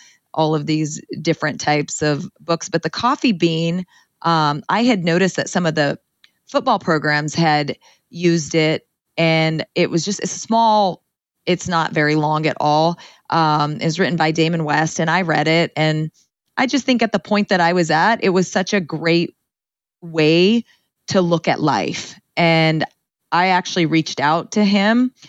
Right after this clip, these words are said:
and he came on one of our team Zoom talks and talked to the women, which was really powerful for us. Um, but it, it, it was just a really good lesson. And I think that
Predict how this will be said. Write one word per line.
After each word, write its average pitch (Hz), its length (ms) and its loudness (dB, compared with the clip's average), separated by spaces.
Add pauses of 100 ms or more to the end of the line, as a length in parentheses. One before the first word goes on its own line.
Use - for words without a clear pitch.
(240)
and 175 120 2
he 185 120 2
came 175 320 0
on 165 340 0
one 165 180 0
of 156 100 -2
our 156 160 0
team 160 300 -4
Zoom 156 280 -2
talks 151 400 -2
and 151 120 -6
talked - 280 -2
to 180 80 -4
the 156 80 0
women, 151 420 0
which 156 220 -4
was 143 180 -4
really 156 220 0
powerful 147 440 -4
for 143 220 -2
us. 151 340 -2 (480)
Um, 156 560 0 (300)
but 226 160 2
it, 233 160 2
it, 233 120 4 (180)
it 240 80 2
was 240 120 2
just 247 160 -2
a 262 60 4
really 233 240 4
good 220 180 2
lesson. 175 460 0
And 160 120 2
I 170 100 2
think 196 280 -2
that 190 300 0